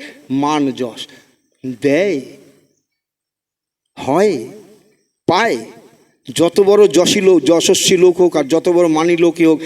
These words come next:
তারও বিপরীত কেউ না কেউ আছেই। কি আছে না? কি আছে না? তার নিন্দা করার লোক আছে না? যত বড় মানী লোকই হোক, যত বড় যশস্বী লোকই হোক। কারণ, কারণ একটাই,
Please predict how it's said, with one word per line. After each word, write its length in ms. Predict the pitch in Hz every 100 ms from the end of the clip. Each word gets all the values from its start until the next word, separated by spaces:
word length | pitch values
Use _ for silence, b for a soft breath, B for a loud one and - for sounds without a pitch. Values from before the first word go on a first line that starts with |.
| B -
তারও 220 | 160 165
বিপরীত 600 | 151 160 151 147 156 139 - - - - _ _ _ -
কেউ 160 | 151
না 120 | 147
কেউ 160 | 151 160
আছেই। 340 | 113 101 127 113 - _ _ _ _ _ _ _ _ _ _ _ _ _ _
কি 100 | 151
আছে 140 | 151
না? 160 | 202 302 262 - - _ _ _ _ _ _ _ _ _ _ _ _ _ _ _ _ -
কি 120 | 170
আছে 180 | 160 226
না? 120 | 320 254 226 269 - _ _ _ _ _ _ _
তার 120 | - 165
নিন্দা 280 | 180 196
করার 200 | 190 208
লোক 160 | 202 214
আছে 180 | 185 226
না? 120 | 302 240 - - -
যত 260 | 156 214
বড় 200 | 269 269
মানী 220 | 254 233 233
লোকই 240 | 208 165
হোক, 160 | 151 110 131 110 B B _
যত 200 | 185 208
বড় 200 | 247 247
যশস্বী 440 | 220 220 226 - 208
লোকই 260 | 175 -
হোক। 140 | 127 113 - B B B
কারণ, 420 | - 202 269 330 277 262 226 285 - _ _ _ _ _ _
কারণ 260 | - 185 196
একটাই, 420 | 190 190 190 160